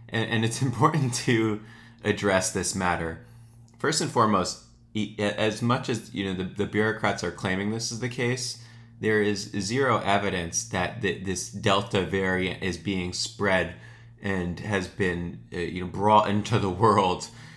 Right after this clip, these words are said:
by people who chose not to take the vaccine. The, this is just, in, in my opinion, it's a total cover your behind operation.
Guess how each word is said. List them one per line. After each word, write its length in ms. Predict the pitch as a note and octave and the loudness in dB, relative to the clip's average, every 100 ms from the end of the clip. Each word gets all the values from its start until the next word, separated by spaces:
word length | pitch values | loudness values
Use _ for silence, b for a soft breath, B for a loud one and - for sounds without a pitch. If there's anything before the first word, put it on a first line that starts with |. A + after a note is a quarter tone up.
| B | B
by 140 | G#2+ | 0
people 340 | G2+ A#2 G#2+ G2+ | 2 0 -2 -2
who 160 | A2 | -2
chose 420 | G#2+ A2+ G#2 G2 G2+ | -2 4 4 4 2
not 320 | F#2+ F#2+ - | 2 2 0
to 80 | F#2 | -6
take 300 | G2 F2+ - | -2 -2 -2
the 100 | F2+ | -2
vaccine. 840 | F2+ F2 - - F#2 F2 E2 D#2+ - B B B B | 0 -2 -6 -6 -4 -2 -4 -8 -12 B B B B
The, 1300 | - - - - - - - - - A2+ A#2 A#2 G#2 | -10 -10 -12 -14 -18 -20 -20 -20 -6 2 4 4 2
this 240 | C#3+ D3+ | 2 2
is 100 | C#3 | -2
just, 340 | A#2+ A2 - - - | -2 -2 -4 -8 -6
in, 320 | G#2+ A2 A2 | -4 -2 -2
in 160 | - G#2+ | -2 0
my 140 | C3+ | 2
opinion, 480 | D3 D#3 B2 A2 G#2 | 0 -2 -2 0 0
it's 160 | G#2+ G2+ | -2 -2
a 80 | F#2+ | -6
total 720 | - A#2+ A2+ A2 G#2 - - - | -2 0 4 4 2 -2 -12 -4
cover 420 | - A2+ G#2 G#2 | 2 4 4 2
your 280 | F#2+ G2+ F2 | 4 2 0
behind 680 | F#2 F2 G2+ F#2+ F2+ F2 - | -4 -2 2 4 2 0 0
operation. 720 | E2+ - F2 F2+ G2 - F2 | 0 0 -2 0 -2 -4 -8